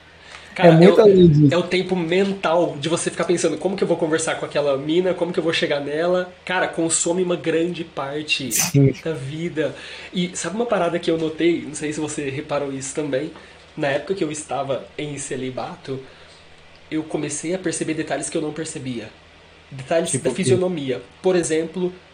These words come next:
Speaker 1: falar, "Caralho, essa", na época eu trabalhava no fórum, no Tribunal de Justiça, aí eu atendia as advogadas, por exemplo. Aí eu comecei a reparar, falei, "Caraca, olha só,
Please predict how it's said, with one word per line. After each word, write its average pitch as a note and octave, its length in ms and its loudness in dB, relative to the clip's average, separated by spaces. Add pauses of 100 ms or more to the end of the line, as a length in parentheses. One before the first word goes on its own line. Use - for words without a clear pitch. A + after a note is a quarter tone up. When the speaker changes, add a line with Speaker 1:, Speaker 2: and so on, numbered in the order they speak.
(120)
Speaker 1:
falar, E3 300 -2
"Caralho, F#3+ 580 -4
essa", D3+ 720 -2
na D3 160 -4
época D3 220 -2
eu - 40 -6
trabalhava D#3 360 0
no D3 80 -8
fórum, C#3+ 380 0
no B2 280 -8
Tribunal C3 380 -6
de C3 60 -10
Justiça, D3 500 -8
aí C#3 80 -6
eu D3 80 -4
atendia D3 320 -6
as D3 80 -8
advogadas, C#3+ 600 -6
por B2+ 140 -12
exemplo. G#2+ 240 -12 (680)
Aí C3+ 120 -2
eu D3+ 60 -6
comecei F#3 320 -4
a F3+ 40 0
reparar, E3 220 -4
falei, E3+ 260 -4
"Caraca, F3+ 720 -12 (260)
olha F#3 180 -6
só, F#3 360 -2